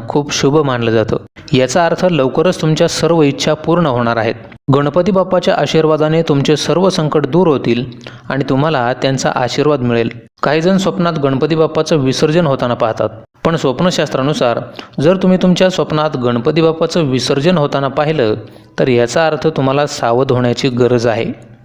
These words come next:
कारण तुमच्या जीवनात काहीतरी समस्या येऊ शकतात. मग तुम्हाला प्रश्न पडला असेल की, अशा वेळी काय करावं? तर गणेशाची पूजा करावी व एखाद्या चतुर्थीला गणेश मंदिरात जाऊन दर्शन घ्यावं आणि जमल्यास गणपती बाप्पांना उकडीचे मोदक नैवेद्य म्हणून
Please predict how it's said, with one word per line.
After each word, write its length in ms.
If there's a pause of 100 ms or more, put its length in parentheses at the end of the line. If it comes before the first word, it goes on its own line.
(240)
कारण 340 (360)
तुमच्या 280
जीवनात 380
काहीतरी 360
समस्या 540
येऊ 120
शकतात. 360 (640)
मग 140
तुम्हाला 240
प्रश्न 340
पडला 280
असेल 280
की, 100
अशा 240
वेळी 160
काय 220
करावं? 420 (460)
तर 100
गणेशाची 480
पूजा 340
करावी 340 (340)
व 100
एखाद्या 440
चतुर्थीला 600 (440)
गणेश 320
मंदिरात 340
जाऊन 320
दर्शन 360
घ्यावं 300 (260)
आणि 120
जमल्यास 380
गणपती 380
बाप्पांना 520 (380)
उकडीचे 480
मोदक 440
नैवेद्य 420
म्हणून 300